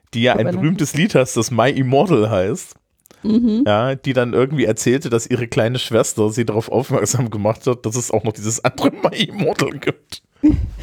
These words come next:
Speaker 2: Übrigens für alle, die das nicht wissen, My Immortal ist eine Fanfiction, und zwar eine Harry Potter Fanfiction, die dafür bekannt ist, dass sie unglaublich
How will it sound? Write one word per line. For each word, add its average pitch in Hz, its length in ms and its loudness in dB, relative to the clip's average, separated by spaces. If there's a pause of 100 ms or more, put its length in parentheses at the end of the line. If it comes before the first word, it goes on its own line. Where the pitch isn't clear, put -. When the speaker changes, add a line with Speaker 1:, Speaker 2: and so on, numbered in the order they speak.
(360)
Speaker 2:
Übrigens 269 420 2
für - 160 -2
alle, 233 200 2
die 226 140 -4
das 220 220 -4
nicht 226 240 0
wissen, 214 380 -2
My 185 200 4
Immortal 202 520 0
ist 190 200 -6
eine 185 440 2 (160)
Fanfiction, 214 680 -4
und 214 160 -6
zwar 180 280 -4
eine 196 260 -2
Harry 208 200 -2
Potter 226 360 -4
Fanfiction, 214 680 -4 (640)
die 233 160 2
dafür 226 300 0
bekannt 214 500 0
ist, 220 240 -2
dass - 140 -8
sie - 180 -4
unglaublich 202 800 0